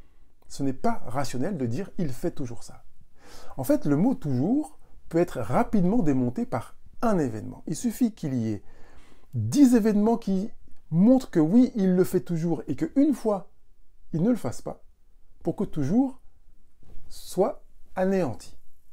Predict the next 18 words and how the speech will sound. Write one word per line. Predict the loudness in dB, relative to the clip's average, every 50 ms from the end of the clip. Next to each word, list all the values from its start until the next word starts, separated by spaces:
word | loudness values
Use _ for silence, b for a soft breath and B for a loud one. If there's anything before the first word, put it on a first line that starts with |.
| -16 -16 -18 -18 -20 -20 -20 -20 -20 -20 -14 -4
Toujours, | -2 0 2 4 4 6 6 6 4 2 -2 -10 -18 -20 -20 -20 -20 -18 -16 -14
sur | -6 -4 -4
le | -4
plan | -4 -8 -12 -10
rationnel, | -6 -4 -4 -4 -2 -2 -2 0 0 -2 -4 -6 -8 b b b b b b b b
signifie | -8 -4 -2 0 0 0 0 0 0 0 0 0
qu'il | -6 -6 -2 0 0 2
y | 2 4 4 4
a | 4 4 2
une | -2 -2 0 0
récurrence | 0 2 2 2 2 2 -2 -2 2 2 4 4 2 0 0 -2 -6 -8 -14 -14 -12 -12 -10 -2
permanente | 0 2 2 2 0 -2 -2 -2 -2 -2 -4 -6 -6 -8 -10 -12
sans | -12 -12 -10 -8 -2 0 2 2 2 0 -2
interruption | -2 -4 -4 -6 -8 -10 -8 -8 -10 -10 -8 -8 -6 -6
aucune. | -6 -6 -8 -8 -8 -10 -12 -16 -20 -20 -18 -16 -14 -14 -14 -14 -16 -18 -20 -20 -20 -20 -20 -20 -20 -20 -20 -20 -20 -20 -18 -18 -8 4 8
Une | 8 10 10 8
seule | 4 2 0 0
interruption | 0 -2 -2 -2 -2 -2 -2 -4 -6 -6 -8